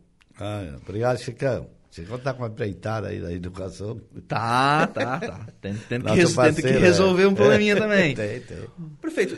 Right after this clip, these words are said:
Speaker 2: e não é só a avenida, né? Tem outro lado da B R
Speaker 1: Não,
Speaker 2: também.
Speaker 1: tem a avenida, tem do outro lado ali onde é conhecida como João do, do Cascalho, que é os automóveis do João ali,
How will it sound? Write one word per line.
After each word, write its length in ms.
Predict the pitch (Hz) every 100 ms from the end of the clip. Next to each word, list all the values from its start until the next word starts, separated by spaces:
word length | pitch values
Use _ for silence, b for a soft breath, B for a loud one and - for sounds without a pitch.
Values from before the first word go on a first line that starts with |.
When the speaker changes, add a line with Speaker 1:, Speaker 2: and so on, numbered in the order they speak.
| -
Speaker 2:
e 120 | 196
não 120 | 208
é 80 | 202
só 140 | 214 240
a 20 |
avenida, 340 | 233 233 196
né? 200 | 131 160 -
Tem 100 | -
outro 180 | 151 160
lado 100 | 175
da 80 | 175
B 120 | 170 185
R 100 | 185
Speaker 1:
Não, 220 | 220 214
Speaker 2:
também. 120 | 143
Speaker 1:
tem 140 | 151 175
a 100 | 165
avenida, 600 | 151 131 113 165 160 135
tem 220 | - 151
do 120 | 139
outro 380 | 147 165 143 127
lado 420 | 117 131 139 120
ali 160 | 117 131
onde 200 | 120 123
é 640 | 117 107 101 90 85 80 -
conhecida 440 | 123 110 139 135
como 200 | 113 110
João 200 | 92 113
do, 100 | 101
do 300 | 90 87 90
Cascalho, 440 | 98 87 - 110
que 60 | 95
é 60 | 92
os 120 | 85
automóveis 520 | 95 92 90 92 87
do 80 | 85
João 240 | 85 95
ali, 320 | 85 92 131